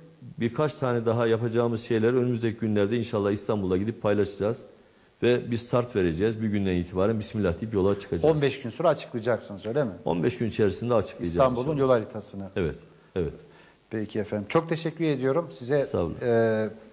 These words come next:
Speaker 2: kolaylıklar diliyorum aynı zamanda. Gerçekten zor bir, e, işi uhdenizde aldınız, yürütüyorsunuz. Bize vakit ayırdığınız için de ayrıca
Speaker 1: Sağ
Speaker 2: çok
Speaker 1: olun.
Speaker 2: teşekkür ediyorum. Sağ olun.
Speaker 1: Ben teşekkür ederim.
Speaker 2: Efendim, izlediniz. E,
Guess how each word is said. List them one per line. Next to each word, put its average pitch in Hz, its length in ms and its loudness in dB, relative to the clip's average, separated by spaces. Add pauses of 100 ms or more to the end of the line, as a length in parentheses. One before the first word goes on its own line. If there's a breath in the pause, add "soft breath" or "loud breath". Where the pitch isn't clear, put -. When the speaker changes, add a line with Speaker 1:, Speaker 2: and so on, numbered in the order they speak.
(140)
Speaker 2:
kolaylıklar 127 600 4
diliyorum 107 380 -8
aynı 107 220 -6
zamanda. 104 500 -4
Gerçekten 110 600 -2 (440 loud breath)
zor 117 380 2
bir, - 420 -6
e, 107 120 -4
işi 107 400 -4
uhdenizde 104 680 0 (220)
aldınız, 110 460 -2
yürütüyorsunuz. 104 800 -2 (340 loud breath)
Bize 117 160 2
vakit 123 260 2
ayırdığınız 104 420 0
için 110 160 -10
de 113 80 0
ayrıca 104 320 -2
Speaker 1:
Sağ - 120 -4
Speaker 2:
çok 107 100 2
Speaker 1:
olun. - 80 -2
Speaker 2:
teşekkür 104 400 -4
ediyorum. 92 280 -2
Sağ 101 200 2
olun. 90 100 -4 (360 loud breath)
Speaker 1:
Ben 85 40 -2
teşekkür - 200 -6
ederim. - 120 -2
Speaker 2:
Efendim, 156 280 4 (100)
izlediniz. 160 760 -4 (180)
E, 123 240 2